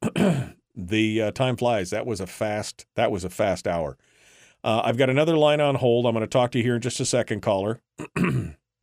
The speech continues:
Um, I didn't, oh, Amy says, "I didn't know what biased means. That's why I didn't answer her question. The receptionist did ask me if I was male or female. I didn't answer that question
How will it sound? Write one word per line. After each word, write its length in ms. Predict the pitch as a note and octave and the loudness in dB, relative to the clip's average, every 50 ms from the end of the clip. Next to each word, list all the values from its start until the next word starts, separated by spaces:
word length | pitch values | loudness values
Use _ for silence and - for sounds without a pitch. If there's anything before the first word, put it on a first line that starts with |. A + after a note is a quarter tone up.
| _ _ _ _ _ _ _ _ _ _ _ _ _ _ _ - - _ _ _ _ _ _ _ _ _ _ _ _ _ _ _ _ _ _ - | _ _ _ _ _ _ _ _ _ _ _ _ _ _ _ -20 -20 _ _ _ _ _ _ _ _ _ _ _ _ _ _ _ _ _ _ -2
Um, 440 | A#2+ A2+ A2+ A2+ A2 A2 A2 A2 A2+ - | 0 2 4 4 4 4 2 0 -2 -4
I 180 | - A2+ C#3 D#3 | 0 2 2 2
didn't, 400 | C3+ C3+ D#3+ D3+ D3+ C#3 C3+ - | 4 4 2 2 2 -2 -4 0
oh, 240 | B2 B2+ B2 A#2 A2+ | 2 2 2 2 2
Amy 320 | - A#2+ C#3 D#3 E3 F3 E3 | 0 -2 0 2 4 4 4
says, 260 | C#3 - C#3+ B2 A#2 - | 4 4 2 2 2 0
"I 160 | - B2+ D#3 | 0 0 2
didn't 380 | F#3 F3 F#3+ F3+ F3 D#3+ D3 _ | 2 4 2 2 2 0 -6 _
know 240 | - C3 C#3 C#3 C#3+ | -2 2 4 4 4
what 320 | C#3 C3 B2+ B2+ B2+ B2 - _ _ _ _ - _ _ _ _ _ _ _ _ - | 4 4 4 4 2 2 -2 _ _ _ _ -20 _ _ _ _ _ _ _ _ -14
biased 680 | G#2+ F#2+ G#2 A2 A2+ B2+ B2+ B2+ A#2+ A2+ - - - | -10 0 0 2 2 4 2 2 2 0 -2 -6 -6
means. 640 | A2+ G#2+ A2 A#2+ A#2 G#2 E2+ C#2 A#1 A1+ - - - _ _ _ _ _ _ _ _ - | -4 -2 0 0 0 0 -2 -6 -8 -12 -14 -16 -18 _ _ _ _ _ _ _ _ 0
That's 180 | A2+ C3 C3+ | 0 0 2
why 200 | C#3+ C#3+ C3+ B2+ | 2 2 4 4
I 60 | B2 A#2+ | 2 2
didn't 220 | A2 B2 A#2 A#2+ | 2 0 0 0
answer 300 | A#2+ A#2 A2 - A2 G2+ | -2 -2 -2 -2 -2 -4
her 60 | F#2 | -4
question. 380 | F2 - C#3 B2+ A#2+ - - F2 | -2 0 0 0 0 0 -4 -6
The 80 | F2 | -6
receptionist 640 | F2+ F2+ - - D#3 D3 - - - B2 A2 - - | -6 -6 -2 0 0 0 0 0 -4 -4 -4 -2 0
did 160 | C#3 C#3 C3+ | 2 2 4
ask 240 | B2+ A#2 A2+ - - | 4 2 0 0 -2
me 100 | A#2+ G#2+ | -4 -4
if 100 | G2 G2+ | -2 -2
I 100 | G#2 G#2 | -2 -2
was 160 | G#2 G2 - | -2 -2 -2
male 180 | A2 A2 G#2+ G#2 | -4 -2 -2 -2
or 80 | G2+ | -4
female. 540 | F2+ - C3 B2+ B2 A2 F#2 E2 D2+ D2 _ _ _ _ _ _ _ _ - | -4 -2 0 0 0 0 0 -2 -6 -8 _ _ _ _ _ _ _ _ -6
I 80 | - A2+ | -4 0
didn't 300 | B2 C#3+ D3+ D3 C#3 C#3 | 4 4 4 4 4 2
answer 280 | C3+ D3 C#3 - C#3+ B2+ | 2 2 2 0 0 2
that 220 | B2 B2+ B2 A#2+ | 2 2 0 0
question 580 | - - B2+ A#2 A2+ - - B2+ G#2 G2 F2+ | 0 0 2 2 2 0 -2 -4 -4 -4 -6